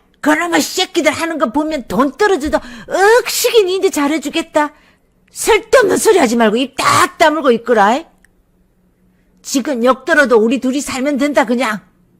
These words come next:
나도 나가면 비싼 거 손 떨려서 못 먹는다. 돼지국밥 한 그릇이 전부다. 평생을 돈 벌어서 너희들 먹여 살리는데 국밥 한 그릇도 내 입에 들어가는 게 아깝나?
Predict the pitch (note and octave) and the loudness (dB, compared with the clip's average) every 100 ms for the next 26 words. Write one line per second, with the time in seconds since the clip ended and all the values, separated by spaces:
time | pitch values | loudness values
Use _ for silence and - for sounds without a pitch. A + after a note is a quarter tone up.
0 | _ _ _ _ _ _ _ C3+ D#3+ G#3 | _ _ _ _ _ _ _ -12 -10 -8
1 | D#3+ D#3+ G3 A#3+ A3 G#3 E3+ A#3 C4 A#3+ | -4 -2 0 0 -2 -2 -4 -6 -6 -2
2 | A#3+ - C4+ B3 C4 C4 A3 G3 A3 D4 | -4 -4 -6 -4 -4 -2 0 0 -2 -4
3 | D#4+ D#4+ B3 G#3+ - _ _ _ _ _ | -4 -2 -2 -2 -10 _ _ _ _ _
4 | _ _ _ _ _ _ _ - D#3 D#3 | _ _ _ _ _ _ _ -14 -12 -10
5 | G3+ D4 - G#3 - G#3+ B3+ A#3 F#3 F#3 | -6 -6 -4 -4 -4 -2 0 -2 -6 -4
6 | C4 C#4 F#3 C#3 - _ _ _ _ _ | -4 -4 -6 -10 -16 _ _ _ _ _
7 | _ _ _ _ _ _ _ _ - G3+ | _ _ _ _ _ _ _ _ -16 -10
8 | A#3+ - D#4+ D#4 G#3+ G#3+ C4 C4 C4 A3 | -6 -6 -2 0 0 2 2 0 0 0
9 | B3 B3 G#3+ G#3+ A#3+ A3 A3 A3+ G#3+ G3+ | 2 2 0 0 -2 -4 -4 -4 -4 -6
10 | G#3 _ _ _ _ _ _ _ - D4 | -8 _ _ _ _ _ _ _ -6 -2
11 | G4 D#4 A#3 B3 B3+ A#3 A#3 G#3 B3 B3+ | 0 0 0 0 0 0 2 2 2 0
12 | A#3+ C4 B3+ A#3+ B3 G#3+ - C4 C4 A#3 | -2 -2 -2 -2 -2 -2 -2 -4 -2 -6
13 | A3+ | -8